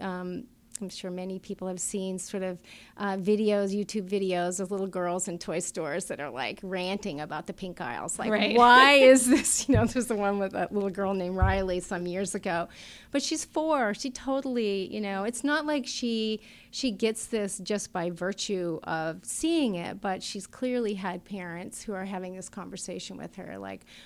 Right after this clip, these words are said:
Speaker 1: "Why, we're the superheroes in the, in the pink aisles," or this sort of thing, you know, asking these questions. They totally get, can get that sort of, um,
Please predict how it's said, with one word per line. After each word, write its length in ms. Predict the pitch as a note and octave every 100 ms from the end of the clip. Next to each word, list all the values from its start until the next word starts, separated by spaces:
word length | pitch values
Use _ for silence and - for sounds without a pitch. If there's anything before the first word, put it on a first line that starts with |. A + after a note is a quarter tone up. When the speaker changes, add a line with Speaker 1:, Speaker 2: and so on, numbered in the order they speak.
| -
Speaker 1:
"Why, 420 | G#3 G3+ G3+ F#3+ -
we're 380 | A3 G3+ G#3 G#3
the 80 | F#3+
superheroes 720 | - G3+ F#3+ F3 F3+ F3+ F#3
in 140 | F3+ D#3
the, 240 | D#3+ G#3+ -
in 340 | G3 F#3 F#3+ - D4+ C4
the 80 | G3+
pink 260 | F#3 G3+ F#3+
aisles," 440 | F#3 - - -
or 40 | F#3+
this 180 | G3
sort 200 | - G3+
of 100 | F#3
thing, 260 | F3+ F#3+ F3
you 40 |
know, 100 | G3+
asking 380 | - A3 - G#3+
these 140 | G3 -
questions. 480 | A#3+ A#3+ G#3 F#3 - - -
They 120 | D#4
totally 560 | - - D#4 D#4+ D4+ G3+
get, 440 | A3+ A#3 - - - - - - -
can 280 | A#3 G3+
get 320 | F#3+ G3+ - G3+
that 340 | F#3+ F#3+ -
sort 260 | - A3+ G#3
of, 260 | F#3+ F3
um, 320 | - F#3+ F#3